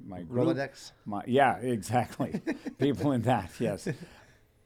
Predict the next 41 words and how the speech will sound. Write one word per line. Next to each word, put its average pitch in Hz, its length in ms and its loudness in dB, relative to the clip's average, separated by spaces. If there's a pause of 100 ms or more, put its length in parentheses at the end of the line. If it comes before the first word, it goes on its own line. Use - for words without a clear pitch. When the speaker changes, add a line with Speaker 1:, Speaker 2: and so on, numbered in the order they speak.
Speaker 1:
They 151 340 10
might 175 300 10
be 156 180 4
saying, 151 440 4
"How 143 160 2
can 139 160 -2
you 147 120 2
sit 131 240 0
there 135 160 4
with 120 140 -2
somebody 127 540 0 (240)
who 147 640 2 (880)
literally 143 580 12
commits 127 380 0
a 120 40 -4
crime 117 460 -2 (320)
every 113 260 4
once 101 300 0
in 117 40 -2
a 101 60 0
while 95 280 2
and 104 160 0
was 92 160 -2
raised 123 480 4
on 80 160 -2
this?" - 380 -18
And 131 340 0
that's 143 480 6
the 175 180 -6 (200)
pull 135 320 4
between 117 400 -2
the 104 100 -4
older 110 260 -4
generation 101 600 -4
that 92 180 -6
might 104 220 -6
not 98 180 -10
get 123 180 -4
you 139 160 0
as 110 160 0
much 113 300 0